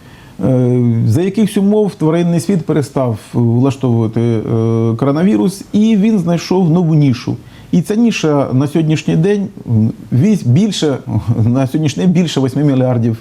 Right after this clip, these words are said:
особин людських. Тому це дуже велика, е, популяція, в якій він може не тільки циркулювати, а й добре зберігатися. Тому він знайшов таку нішу, де він може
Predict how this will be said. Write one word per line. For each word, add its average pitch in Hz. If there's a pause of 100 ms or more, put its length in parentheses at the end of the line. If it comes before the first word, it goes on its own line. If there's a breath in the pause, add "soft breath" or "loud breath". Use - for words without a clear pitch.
особин 107 (400)
людських. 113 (560 loud breath)
Тому 151 (200)
це 147
дуже 139
велика, 120 (180)
е, - (400)
популяція, 185 (340 loud breath)
в -
якій 160
він 147
може 117
не 139
тільки 196
циркулювати, 175 (400 loud breath)
а 143
й 139
добре 151
зберігатися. 117 (200)
Тому 165
він 202
знайшов 139
таку 139
нішу, 196
де 147
він 147
може 113